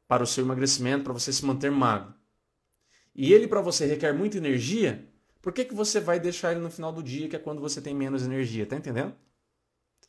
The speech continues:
Pessoas que entendem que pra viver em constância, em consistência, elas precisam saber gerir suas prioridades. Elas precisam pegar aquilo que é mais difícil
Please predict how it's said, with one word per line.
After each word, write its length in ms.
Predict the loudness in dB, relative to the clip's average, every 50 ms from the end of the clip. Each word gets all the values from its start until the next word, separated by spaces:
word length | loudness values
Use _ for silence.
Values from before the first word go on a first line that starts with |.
| _ _ _ -20 _ -4
Pessoas 360 | _ 0 4 8 8 8 8 6
que 80 | 2
entendem 540 | 0 0 2 2 0 2 2 0 0 -2 -2
que 120 | -4 -6
pra 440 | -8 -2 2 4 6 6 6 4 2
viver 600 | -2 -4 -6 -6 -4 -4 0 2 4 4 4 4
em 160 | 2 0 0
constância, 1080 | 0 0 0 -2 -2 -2 -4 -6 -4 -2 0 0 0 0 0 -2 -2 -2 -4 -8 -10 -16 _ _
em 160 | -6 -4 -4
consistência, 1040 | -2 -2 -2 0 0 0 -2 -2 -4 -4 -4 -2 -2 -2 -2 -2 -4 -6 -6 -10 -12 _ _ _ -20 _ _ _
elas 200 | -4 -4 -2 -2
precisam 440 | -2 -2 -2 0 0 0 0 0 0
saber 360 | 0 0 0 2 2 2 2
gerir 420 | 2 6 8 8 8 8 4 0
suas 320 | -2 -2 0 0 0 0 -2
prioridades. 800 | -6 -2 0 0 0 2 0 -2 -4 -4 -6 -6 -8 -14 -16 -18 _ _ _ _ _ _ _ _ _ -20 -20 -14 _
Elas 200 | 2 2 2 2
precisam 260 | 2 -2 0 0 2
pegar 240 | 2 4 6 6 4
aquilo 220 | 6 4 0 0
que 80 | 2 0
é 20 |
mais 180 | 0 0 0 0
difícil 580 | 0 -2 -4 -2 -2 -2 -2 -2 -4 -6 -8